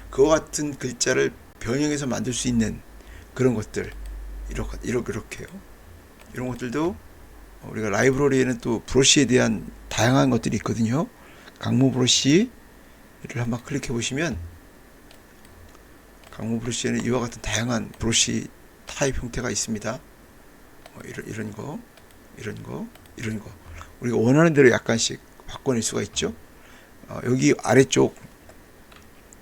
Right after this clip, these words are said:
아래쪽에 이 화살표 버튼을 누르시면 좀 더 다른 브러쉬, 에, 의 형태를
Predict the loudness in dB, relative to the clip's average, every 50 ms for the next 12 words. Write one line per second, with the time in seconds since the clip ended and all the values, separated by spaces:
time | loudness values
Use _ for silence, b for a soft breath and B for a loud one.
0 | -20 -20 -20 -20 -20 -20 -20 -20 -8 -8 -8 B B B B B B -10 0 2
1 | 2 2 4 2 2 2 2 2 0 0 -2 0 2 2 4 4 4 4 4 2
2 | 0 0 -2 -2 -2 -2 -4 -2 -2 -2 0 2 2 2 2 0 -4 B B B
3 | B B B B B B -6 -4 -4 -4 -4 -6 -6 -4 0 0 2 2 0 -2
4 | -4 -6 -12 -14 -8 -6 -4 -4 -4 -4 -6 -12 -16 -18 -20 -20 -16 -12 -10 -8
5 | -8 -8 -10 -10 -12 -14 -14 -18 -14 -6 0 2 2 2 2 0 -4 -6 -6 -4
6 | -2 -2 -2 -2 -4